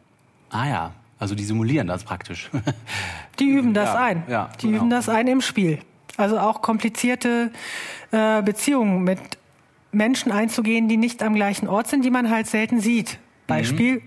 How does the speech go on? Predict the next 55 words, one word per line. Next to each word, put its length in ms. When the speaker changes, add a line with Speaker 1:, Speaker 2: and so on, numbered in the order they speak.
Speaker 2:
Oma, 500
die, 340
was 200
weiß 120
ich, 140
in 60
den 80
U 40
S 80
A 180
wohnt. 300
So. 200
Und 160
da 80
kann 140
man 120
sich 120
jetzt 180
ja 120
auch 40
leicht 200
vorstellen, 420
dass 180
daraus 420
sehr 140
leicht 540
dann 160
natürlich 460
auch 100
so 160
was 180
Gottähnliches, 640
ein 100
Glaube 280
an 160
was 180
Gottähnliches 720
dann 240
entstehen 500
kann, 280
wenn 100
man 120
das 160
sowieso 280
schon 200
einübt, 500
dass 100
der 160
Teddy 240
lebt 380
und 240
da 100
noch 140
einer 340
ist, 300